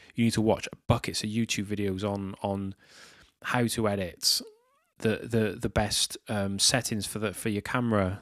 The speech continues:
the best settings for audio, different c-, different types of, of, of shooting, um, methods, different lenses to get if you've got a camera, all those things.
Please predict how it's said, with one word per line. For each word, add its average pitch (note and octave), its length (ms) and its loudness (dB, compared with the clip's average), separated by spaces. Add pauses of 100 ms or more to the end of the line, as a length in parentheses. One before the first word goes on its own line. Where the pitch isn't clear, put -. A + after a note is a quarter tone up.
the G2+ 80 -6
best - 260 0
settings G2 320 -4
for A2+ 320 0
audio, G2 480 0 (1300)
different - 360 -2
c-, A#2+ 100 -6
different B2 380 -2
types - 320 0
of, A2+ 240 -2
of, A2 300 -2
of A2 140 -4
shooting, A2 640 2 (280)
um, G2 480 -4 (1600)
methods, F#2+ 680 -2 (500)
different G#2+ 280 -2
lenses A#2+ 440 2
to A2 100 -6
get F#2 220 -4
if - 100 -8
you've G#2+ 100 -6
got F2+ 140 0
a F#2 40 -6
camera, G#2 500 -2 (1080)
all G#2+ 180 6
those G2 240 4
things. G2 400 -4